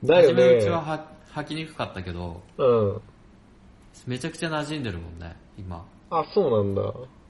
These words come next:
Speaker 2: うん。
Speaker 1: 馴染むまでが、
Speaker 2: そこが、
Speaker 1: うん。
Speaker 2: そこがイタリアの靴のいいとこなのかな。時代があるから。時代や歴史があるから。
Speaker 1: なんだろうね。かっこいいよね。
Speaker 2: かっこいい。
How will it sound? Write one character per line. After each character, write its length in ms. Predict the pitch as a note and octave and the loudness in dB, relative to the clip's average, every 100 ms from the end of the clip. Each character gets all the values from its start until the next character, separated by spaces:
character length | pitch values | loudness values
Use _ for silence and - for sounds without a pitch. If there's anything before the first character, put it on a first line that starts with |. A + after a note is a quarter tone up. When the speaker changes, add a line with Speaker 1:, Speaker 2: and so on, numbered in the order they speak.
| - | -14
Speaker 2:
う 60 | A2+ | -8
ん。 400 | A2+ G#2 F2 F2 - - - - - - - - - - | -6 -6 -8 -12 -18 -20 -20 -20 -20 -20 -20 -20 -20 -2
Speaker 1:
馴 180 | C3+ C#3 | 2 2
染 200 | F3 F3+ | 4 2
む 60 | |
ま 140 | D#3+ E3 | 4 6
で 120 | D#3+ | 6
が、 340 | C3+ G3+ - - - | 6 2 -6 -20 -2
Speaker 2:
そ 60 | C#3+ | 2
こ 60 | |
が、 20 | B2+ | 2
Speaker 1:
う 220 | A#2+ A#2 | 2 -2
ん。 180 | A#2+ A#2 - - - - | -6 -14 -20 -20 -20 -20
Speaker 2:
そ 160 | - - | -20 -8
こ 140 | F#3 | -4
が 100 | G3 | -4
イ 60 | F#3 | -4
タ 120 | F#3+ | -4
リ 120 | F#3 | -4
ア 40 | F3+ | -6
の 80 | |
靴 200 | F3 - | -8 -10
の 80 | B2 | -6
い 80 | A#2 | -6
い 40 | |
と 100 | A#2 | -6
こ 60 | G2 | -8
な 60 | F2+ | -8
の 60 | |
か 140 | F2 F2+ | -10 -10
な。 220 | F2+ F2 - - - - G#2+ | -10 -12 -18 -20 -20 -20 -14
時 160 | G2 | -10
代 200 | G#2 G#2+ | -10 -8
が 140 | G#2 G#2 | -8 -8
あ 40 | |
る 80 | F#2+ | -10
か 140 | F#2+ | -12
ら。 140 | F#2 F#2 - - G#2+ | -16 -16 -20 -18 -10
時 120 | G2+ | -8
代 140 | G2+ | -6
や 80 | F#2 | -6
歴 200 | G2+ G#2 | -8 -10
史 140 | - A2 | -12 -8
が 80 | |
あ 40 | G#2+ | -8
る 80 | G2 | -8
か 120 | E2+ | -12
ら。 160 | E2 F#2+ - - _ - _ - - - - - - - - A#2+ | -14 -18 -20 -20 _ -20 _ -20 -20 -20 -20 -20 -20 -20 -18 -4
Speaker 1:
な 160 | F4+ | 0
ん 180 | B4 C5+ | 0 2
だ 60 | A#4 | 4
ろ 180 | D3 | 6
う 40 | A#2+ | 6
ね。 340 | A#2+ A#2+ A#2+ | 6 6 4
か 180 | A#2 D3 | 2 -4
っ 40 | D3 - | -4 2
こ 140 | C5+ | 2
い 120 | G#4 | 4
い 40 | B2+ | 4
よ 140 | A#2 | 4
ね。 320 | A#2+ B2 A2+ - - - - - - - - - - - - | 6 4 2 -6 -20 -20 -20 -20 -20 -20 -20 -20 -20 -18 -10
Speaker 2:
か 80 | |
っ 60 | G#2+ - | -10 -6
こ 140 | B2+ | -6
い 260 | A#2 | -4
い。 40 | F#2 | -6